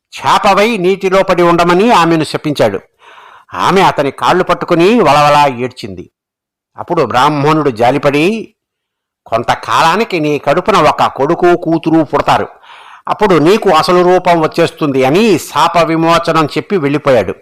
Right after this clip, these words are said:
అది మొదలు ఆమె యమునా నదిలో చేపగా జీవిస్తున్నది.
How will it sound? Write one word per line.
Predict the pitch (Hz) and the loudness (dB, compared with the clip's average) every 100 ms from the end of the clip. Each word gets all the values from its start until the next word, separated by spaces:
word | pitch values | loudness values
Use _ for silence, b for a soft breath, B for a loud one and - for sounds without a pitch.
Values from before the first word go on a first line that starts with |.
| _ _ _ 110 | _ _ _ -8
అది | 120 | -2
మొదలు | 139 143 156 160 226 254 - 120 | 0 0 2 2 2 0 -2 -2
ఆమె | 147 208 | 0 0
యమునా | 160 135 151 165 165 | 0 0 0 2 2
నదిలో | 165 151 156 190 | 0 -2 0 0
చేపగా | 254 - 151 147 147 151 | 0 0 0 0 0 0
జీవిస్తున్నది. | 123 127 135 - 123 107 78 | 0 -6 -12 -12 -10 -10 -12